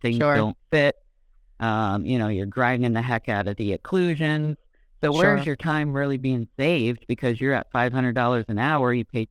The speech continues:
Speaker 1: thirty dollars for a crown, and now you've gotta see 'em again. It's another hour in the chair,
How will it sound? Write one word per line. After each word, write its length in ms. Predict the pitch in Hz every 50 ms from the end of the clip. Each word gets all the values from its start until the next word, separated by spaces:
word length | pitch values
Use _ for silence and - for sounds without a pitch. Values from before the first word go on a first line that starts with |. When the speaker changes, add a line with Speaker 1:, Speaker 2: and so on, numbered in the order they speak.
| _ -
Speaker 1:
thirty 220 | - 127 127 123
dollars 300 | - 123 123 117 120 120 _ -
for 120 | 120 117
a 60 | 117
crown, 460 | - - 135 127 143 165 151 139 131 135
and 100 | 120 117
now 120 | 131 135
you've 160 | 139 143 127
gotta 200 | - 123 117 117 - _
see 140 | - 131 139
'em 80 | 156 180
again. 600 | 175 - - 120 113 98 90 92 107 147 170 - _ _ _ _ _ _ _ _ -
It's 220 | - 123 - - 127
another 720 | 120 123 123 123 127 135 143 165 160 160 160 165 165 - _ _ _ _ _ -
hour 400 | - 120 127 127 135 139 143 143
in 120 | 147 160
the 80 | 165 170
chair, 680 | - - - 120 104 95 85 71 95 113 127 139 147